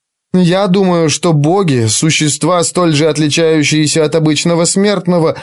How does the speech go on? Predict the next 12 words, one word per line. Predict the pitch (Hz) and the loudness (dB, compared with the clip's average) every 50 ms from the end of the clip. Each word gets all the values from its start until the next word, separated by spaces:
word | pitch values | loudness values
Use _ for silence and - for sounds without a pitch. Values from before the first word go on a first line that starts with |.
| - - - - | -20 -20 -14 -6
как | - 180 165 - | -4 -4 -4 -2
тот | - 202 196 196 151 | -2 -2 -2 -2 -2
отличается | 131 - 143 135 135 - 160 151 147 139 - 151 147 | -4 -2 -4 -2 0 0 0 0 0 -2 -2 -2 -2
от | 143 143 | -2 -2
собаки. | - 165 156 147 156 156 147 - - - 82 - _ _ _ _ _ _ _ | -2 -2 0 0 0 -2 -2 -4 -6 -10 -12 -12 _ _ _ _ _ _ _
Как | - 240 240 220 220 | -2 -2 0 2 2
думаешь, | 202 277 254 226 196 165 147 131 - | 0 2 0 0 0 0 0 -2 0
когда | - 185 180 175 202 185 | 0 0 0 0 0 0
собака | 208 214 196 208 196 202 196 | 0 0 0 0 0 -2 -2
смотрит | - - 214 214 202 175 170 156 139 | 0 0 0 0 0 0 0 -2 0
на | 156 151 131 | -2 -2 0
тебя, | - 151 147 151 143 127 - | 0 0 0 0 0 -2 -4